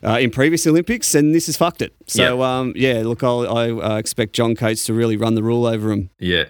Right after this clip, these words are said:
Speaker 2: I actually just overlooked something on our agenda. So back to surfing just quickly. Steph Gilmore and Sally Fitzgibbon, um,
Speaker 1: Mm.
Speaker 2: they bombed out. So they were our big hopes. We talked them up big on a previous podcast.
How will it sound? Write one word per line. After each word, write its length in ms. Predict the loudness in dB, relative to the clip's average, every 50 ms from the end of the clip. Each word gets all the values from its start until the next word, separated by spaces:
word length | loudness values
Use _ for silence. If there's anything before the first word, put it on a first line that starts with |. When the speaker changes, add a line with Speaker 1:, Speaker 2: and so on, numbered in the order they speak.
| _ -20 -20 -20 -16 -4 0
Speaker 2:
I 120 | 2 2
actually 300 | 2 2 4 4 4 4
just 200 | 2 0 -2 0 2
overlooked 560 | 2 2 4 2 2 2 2 0 0 0 -4
something 260 | -4 -4 -2 -2 -2 -2
on 80 | 0
our 120 | 0 0 0
agenda. 340 | 0 0 0 0 0 0
So 180 | 0 0 -2 0
back 180 | 0 -2 -2 -2
to 60 | -4
surfing 400 | -4 -2 0 0 0 0 -2 -4
just 200 | -4 -4 -6 -8
quickly. 260 | -10 -10 -6 -4 -4
Steph 320 | -2 -2 0 0 0 0 0
Gilmore 480 | 0 0 0 2 2 2 2 2 0 -2 -6 -20 -20 -20 -20 -16 -4
and 180 | 0 0 0 2
Sally 360 | 2 2 4 4 4 4 2
Fitzgibbon, 720 | 0 -2 -4 -4 -4 -2 -2 -2 0 0 -2 -4 -6 -8 -14 _ _ _ -8 -4
um, 420 | -4 -2 -2 -2 -4 -4 -4 -2
Speaker 1:
Mm. 300 | 0 0 0 0 -2 -6 -4
Speaker 2:
they 160 | 0 0 0 2
bombed 260 | 2 2 2 4 4
out. 220 | 4 4 2 2
So 100 | 0 2
they 140 | 2 2 2
were 260 | 4 4 4 6 6
our 100 | 4 4
big 200 | 2 2 0 0
hopes. 340 | 0 0 0 0 0 -2 -4
We 80 | -4 -2
talked 300 | 2 2 2 2 2 0
them 160 | 0 2 0
up 120 | 0 0
big 140 | 0 0 0
on 140 | 2 0 0
a 20 |
previous 400 | -2 -2 -2 -2 0 -2 -6 -6
podcast. 680 | -2 -2 -2 -2 0 0 0 0 0 0 -2 -4 -6